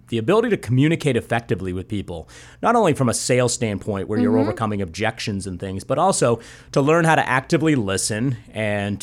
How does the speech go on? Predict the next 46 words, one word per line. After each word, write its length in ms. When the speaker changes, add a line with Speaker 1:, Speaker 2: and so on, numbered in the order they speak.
Speaker 1:
to, 480
you 80
know, 100
to 80
clarify 600
and 120
make 200
sure 160
you're 180
completely 460
on 100
the 80
same 340
page 560
as 460
the 80
person 320
that 140
you're 80
talking 380
to 260
as 80
far 140
as 100
what 120
they 100
need. 340
And 140
so 140
I, 180
I 60
think 340
active 340
listening 420
is 100
probably 260
a 60
good 160
way 100
to 100
describe 520
that. 240
And 160
it's 200
the 160
ability 380